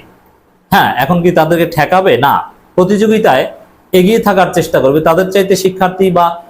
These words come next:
নাগরিক কমিটি বা বৈষম্য বিরোধী ছাত্র আন্দোলন তাদের চাইতে ইতিবাচক কাজ করার চেষ্টা করবে। যদিও তারা যা করেছে, তা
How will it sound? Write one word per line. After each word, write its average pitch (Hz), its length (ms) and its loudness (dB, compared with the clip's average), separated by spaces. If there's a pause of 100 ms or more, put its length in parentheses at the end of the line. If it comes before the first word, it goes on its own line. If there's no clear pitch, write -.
(140)
নাগরিক 170 380 0
কমিটি 170 340 0
বা 156 100 2
বৈষম্য 156 280 -2
বিরোধী 165 180 0
ছাত্র 160 260 -2
আন্দোলন 156 180 -4
তাদের 156 240 -2
চাইতে 202 340 0 (120)
ইতিবাচক 214 480 0
কাজ 196 260 -2
করার 208 180 -2
চেষ্টা - 260 -6
করবে। 131 240 -2 (460)
যদিও 208 280 2
তারা 214 280 4
যা 226 120 2
করেছে, 214 520 2
তা 175 500 0